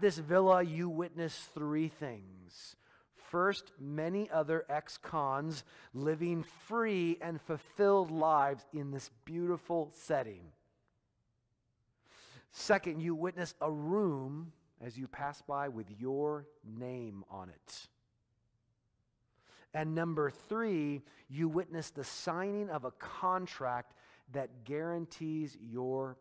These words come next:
place there. In only a matter of months, you will be there. However many weeks you would have to wait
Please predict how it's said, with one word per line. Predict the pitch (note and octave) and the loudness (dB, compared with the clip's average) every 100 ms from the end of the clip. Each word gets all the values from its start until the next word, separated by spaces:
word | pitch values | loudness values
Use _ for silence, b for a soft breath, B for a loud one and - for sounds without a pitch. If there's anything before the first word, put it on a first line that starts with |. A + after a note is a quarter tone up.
| - | -18
place | - A#2+ A#2 A2+ - - _ F2 | -14 -8 -8 -8 -12 -18 _ -16
there. | F#2 D#2+ D2 - _ _ _ _ _ _ _ _ _ _ _ _ _ _ _ _ _ _ _ | -16 -16 -20 -20 _ _ _ _ _ _ _ _ _ _ _ _ _ _ _ _ _ _ _
In | D3 C3+ | -8 -2
only | D3 E3 F3 | 0 2 2
a | |
matter | D#3+ D#3 D#3 D#3+ | 0 -2 -2 -2
of | C#3 | -4
months, | C#3+ A2+ F#2 - - - | -6 -8 -10 -16 -18 -18
you | G#2 A2+ B2+ C3 | -12 -8 -6 -6
will | A2+ A#2+ A#2+ B2 - G2 | -6 -4 -4 -8 -10 -12
be | A2 A2 G#2 G#2 _ _ F2+ F2+ | -12 -10 -12 -16 _ _ _ -14
there. | G2 D#2 - - _ _ _ _ _ _ _ _ _ _ _ _ _ _ _ _ _ _ _ _ _ _ _ _ | -14 -14 -18 -20 _ _ _ _ _ _ _ _ _ _ _ _ _ _ _ _ _ _ _ _ _ _ _ _
However | - D#3 D#3 F3 G#3+ | -2 4 4 6 4
many | G3+ F#3+ F#3+ F#3 | 2 2 2 2
weeks | D#3+ E3 D#3+ - C#3 | 2 0 -2 -8 -8
you | D3 | -4
would | C3 | -4
have | A#2 - D3+ D#3 - - | -6 -6 -6 -6 -12 -10
to | E3 | -8
wait | C#3 A2+ C3 D3 D#3 - - | -6 -4 -2 -2 -4 -12 -18